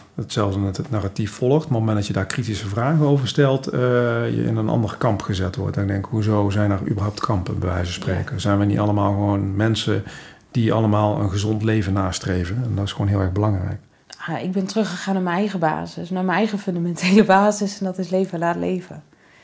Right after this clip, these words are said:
Speaker 2: En ik vind iedere keuze goed. En eigenlijk leer ik dat mijn leerlingen altijd. Weet je, alle gevoelens zijn goed, alle keuzes die je maakt in jouw leven zijn oké. Het is jouw leven. En ik kan niet tegen een kind zeggen wat hij of zij moet doen.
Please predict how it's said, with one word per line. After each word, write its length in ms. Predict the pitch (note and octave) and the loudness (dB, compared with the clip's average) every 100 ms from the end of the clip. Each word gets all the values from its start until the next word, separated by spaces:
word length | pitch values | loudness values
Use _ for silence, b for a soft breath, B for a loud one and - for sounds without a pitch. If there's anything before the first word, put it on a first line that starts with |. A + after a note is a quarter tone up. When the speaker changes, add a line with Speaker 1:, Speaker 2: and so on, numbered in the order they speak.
| b b | b b
Speaker 2:
En 160 | - G3+ | 0 2
ik 120 | G3 | 2
vind 240 | - F#3+ | 0 -4
iedere 280 | F#3 F#3+ F3+ | -2 -4 -4
keuze 320 | F3+ G3 G3+ | 0 -2 -2
goed. 260 | F#3+ E3+ - | -6 -6 -8
En 120 | - | -6
eigenlijk 340 | C3 E3+ F#3+ E3+ | -4 -4 -6 -4
leer 200 | F#3 F#3 | -2 -4
ik 120 | F3+ | -4
dat 140 | F3+ | -4
mijn 160 | D#3+ D#3 | -2 -2
leerlingen 420 | F#3 G#3 F3+ E3 | -2 -4 -4 -6
altijd. 560 | - - - - - _ b b b b b | -8 -8 -8 -8 -12 _ b b b b b
Weet 120 | F#3+ | -2
je, 80 | - | 2
alle 180 | G#3+ A3 | 2 2
gevoelens 480 | G#3 G3 A3+ A3+ | -2 -2 -2 -2
zijn 120 | A3 G#3 | -4 -4
goed, 220 | A3 G#3+ | -6 -2
alle 180 | G3+ G3+ | -2 2
keuzes 340 | G#3+ G#3+ G3 | 2 0 -2
die 120 | F#3+ | -2
je 80 | F#3 | 0
maakt 220 | F3+ F3+ | -2 -4
in 80 | F3+ | -4
jouw 180 | F3+ G3+ | -2 0
leven 260 | G3 G3+ | 0 -2
zijn 200 | G3+ F3+ | -2 -4
oké. 200 | F3 - G#3+ | -4 -2 -2
Het 180 | F#3 | -2
is 120 | E3+ F3 | -4 0
jouw 160 | G3 | 0
leven. 600 | G#3 G3+ G3+ G3+ E3+ A3 B B B B | 2 0 0 -4 -8 -8 B B B B
En 100 | - | -6
ik 100 | - | -4
kan 160 | - G3+ | 2 4
niet 160 | A3 A3 | 4 4
tegen 260 | G3+ G3 | 0 0
een 60 | F3+ | -2
kind 220 | F#3+ F3+ | -2 -2
zeggen 300 | - G3 G3 | 0 0 0
wat 120 | F3+ | -4
hij 160 | F3+ F3+ | -2 -2
of 100 | F3 | -4
zij 180 | - E3+ | -4 -2
moet 140 | F3+ | -2
doen. 400 | A3 A3 E3 - | 0 0 -2 -8